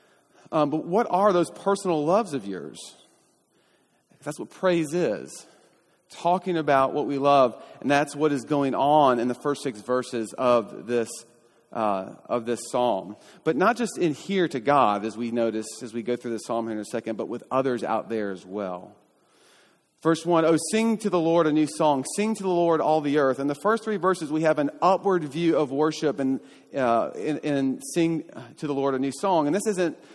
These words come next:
a new song in the sense that, you know, the choir director or, uh, the worship director kind of put together some new chords and some new, uh, music and wanted to share something with you.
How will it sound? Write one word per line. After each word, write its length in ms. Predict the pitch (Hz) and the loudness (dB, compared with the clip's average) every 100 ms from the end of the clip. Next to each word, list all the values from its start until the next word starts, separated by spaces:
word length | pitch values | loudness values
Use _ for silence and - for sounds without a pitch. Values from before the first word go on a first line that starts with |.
| - | -6
a 120 | 156 | -2
new 160 | 160 180 | 0 0
song 320 | 180 165 156 | 2 2 4
in 80 | 151 | 0
the 60 | |
sense 300 | 139 165 143 - | -2 -4 -4 2
that, 520 | 139 135 - - - | 4 4 2 -12 -12
you 100 | 139 | -4
know, 180 | 135 131 | 0 0
the 200 | 123 127 | 0 -6
choir 340 | - 151 143 135 | -2 2 4 4
director 480 | 135 127 - 123 | 0 0 -2 -4
or, 460 | 113 123 123 117 113 - _ - | -2 -2 0 -2 -4 -18 _ -6
uh, 140 | 120 | -2
the 100 | 120 | 0
worship 240 | 123 135 131 | -2 -4 -4
director 280 | 127 123 | -4 -4
kind 180 | 113 135 | -6 -4
of 100 | 117 - - _ | -4 -6 -20 _
put 120 | - 165 | -8 -2
together 240 | 151 139 | 0 0
some 160 | 135 127 | -2 -6
new 120 | 127 | -6
chords 760 | - 135 131 127 123 - - - | -8 -6 -4 -4 -8 -16 -20 -16
and 120 | 113 | -10
some 200 | 120 120 | -6 -2
new, 380 | 127 131 127 120 - _ | -2 -2 -4 -6 -14 _
uh, 160 | - 107 | -10 -6
music 380 | 120 131 127 123 | -2 -2 -2 -2
and 100 | 123 | -2
wanted 180 | 123 | -2
to 60 | 110 | -2
share 320 | - 160 156 | -2 0 0
something 400 | 147 139 127 117 | 0 -6 -4 -4
with 220 | 113 110 | -4 -6
you. 160 | 120 | -6